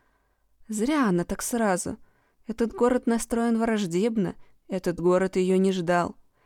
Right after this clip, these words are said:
Здесь варится собственное зелье, которому не нужны незнакомые элементы. Он закостенел, он как затонувший корабль, так прочно оброс моллюсками, что разломать этот панцирь будет непросто.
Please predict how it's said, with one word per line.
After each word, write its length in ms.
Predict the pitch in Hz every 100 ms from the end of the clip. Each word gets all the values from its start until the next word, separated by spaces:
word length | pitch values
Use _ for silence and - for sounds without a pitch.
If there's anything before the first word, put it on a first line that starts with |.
| -
Здесь 380 | 208 226 262 247
варится 520 | 247 247 240 - 240
собственное 760 | - 269 269 - - 214 214 220
зелье, 420 | 214 226 170 170
которому 520 | - 170 180 175 175
не 120 | 175
нужны 400 | 175 175 202 185
незнакомые 680 | 240 233 180 180 170 175 175
элементы. 600 | 175 185 185 170 - - - _ _ _ _ _
Он 340 | - 254 262 269 -
закостенел, 1000 | 214 226 226 226 - 254 247 196 175 202 - _ _ -
он 200 | 196 190
как 220 | 202 180
затонувший 680 | 185 180 190 208 220 - 220
корабль, 640 | 226 226 220 175 165 196 - - - -
так 320 | 202 190 - -
прочно 640 | 196 190 262 240 - 190
оброс 480 | 160 185 202 208 -
моллюсками, 720 | 175 175 254 285 - 185 165 - - -
что 260 | - 262
разломать 600 | 254 240 240 233 254 277 262
этот 260 | 240 226
панцирь 420 | 226 240 240 247
будет 400 | 185 180 175 185
непросто. 680 | 202 208 190 170 - - -